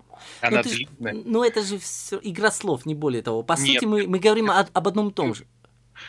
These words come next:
Speaker 2: Нет. Ты извини меня, ванночка — это ванночка.
Speaker 1: <laughs>
Speaker 2: Вот когда начинается иг-,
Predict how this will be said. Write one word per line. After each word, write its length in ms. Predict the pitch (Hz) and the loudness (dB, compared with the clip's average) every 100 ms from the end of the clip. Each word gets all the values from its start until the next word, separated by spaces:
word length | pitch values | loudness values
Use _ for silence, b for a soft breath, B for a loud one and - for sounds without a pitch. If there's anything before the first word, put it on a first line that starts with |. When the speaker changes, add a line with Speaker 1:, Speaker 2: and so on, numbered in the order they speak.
| B B | B B
Speaker 2:
Нет. 320 | 135 127 98 - - _ _ - - _ | -2 -2 -2 -8 -20 _ _ -20 -20 _
Ты 100 | 156 | 0
извини 220 | 135 151 | 2 2
меня, 180 | 143 123 | 2 2
ванночка — 400 | 120 233 269 - | 4 2 2 -2
это 80 | 175 | -2
ванночка. 420 | 147 104 - - - _ | -2 -2 -10 -14 -20 _
Speaker 1:
<laughs> 1300 | - - - - _ - - - - - _ _ - | -20 -18 -20 -20 _ -16 -16 -16 -20 -20 _ _ -2
Speaker 2:
Вот 120 | 156 | 0
когда 240 | - 165 208 | 0 0 0
начинается 520 | 190 180 196 175 175 | 0 2 2 2 -2
иг-, 120 | 156 | -6